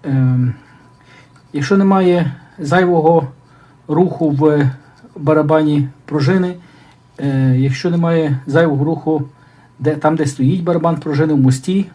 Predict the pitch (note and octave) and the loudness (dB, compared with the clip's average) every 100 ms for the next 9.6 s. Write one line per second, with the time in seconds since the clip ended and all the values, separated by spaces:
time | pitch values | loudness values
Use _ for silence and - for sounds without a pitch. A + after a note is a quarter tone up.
0 | - _ _ - _ _ - C3+ C3 E3+ | -20 _ _ -20 _ _ -6 -4 -2 2
1 | E3+ E3 - _ _ _ _ _ - D3+ | 2 2 -4 _ _ _ _ _ -8 -2
2 | C#3 C3+ D3+ D3+ F3 E3+ E3 C#3 C3 - | -2 -2 -2 2 2 2 0 0 -4 -12
3 | - _ - D3 C#3+ G#3 D3+ C#3 D#3 D#3 | -20 _ -8 -6 -4 -2 0 0 2 2
4 | D#3+ E3+ D#3+ D3+ D3+ D3+ D3 C3+ - - | 4 2 2 -2 -2 0 2 2 0 -16
5 | - _ C#3 D#3 D3+ E3 E3 - D#3 C#3+ | -20 _ -2 0 2 0 0 0 0 0
6 | C#3 - - C#3+ C3 D3 C#3 F3 G3 G3+ | -2 -6 -4 -2 -2 -2 -2 2 2 0
7 | - - - - F#3+ - F#3 F3+ G3 F#3+ | -8 -20 -12 -2 -2 0 0 2 2 2
8 | E3+ D3+ D3+ D#3 C3+ E3+ D#3 C#3 D3+ D3 | 0 0 0 -2 -2 -4 -2 -2 -2 0
9 | D3 D#3 D3 - D3+ | 0 0 0 -2 -2